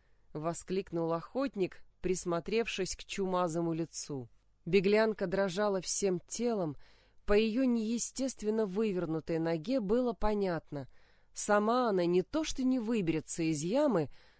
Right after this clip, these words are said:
но и пары шагов ступить не сможет. «Добрый человек»,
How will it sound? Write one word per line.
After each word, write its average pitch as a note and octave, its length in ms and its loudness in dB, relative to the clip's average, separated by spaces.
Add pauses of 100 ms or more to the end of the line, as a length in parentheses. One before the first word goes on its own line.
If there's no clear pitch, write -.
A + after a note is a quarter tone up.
(120)
но G3 180 6
и A#3+ 100 6
пары D4+ 340 2
шагов A#3 520 0
ступить - 480 -4
не D#3+ 140 0
сможет. D#3 560 -4 (580)
«Добрый G3 540 0
человек», F#3 960 -4